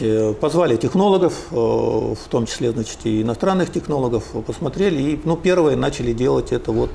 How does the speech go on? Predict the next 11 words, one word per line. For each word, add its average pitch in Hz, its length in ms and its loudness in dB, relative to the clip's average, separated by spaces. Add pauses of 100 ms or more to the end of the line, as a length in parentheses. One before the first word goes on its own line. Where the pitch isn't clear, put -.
э, 110 360 0 (340)
стейки, 131 400 0 (160)
потому 117 200 -4
что, 113 200 -2
ну, 156 180 0
реально 170 400 2
сегодня 127 400 0
нет, 170 280 2 (540)
э, 117 320 -2 (420)
никакой, 156 560 2
э, 127 360 -2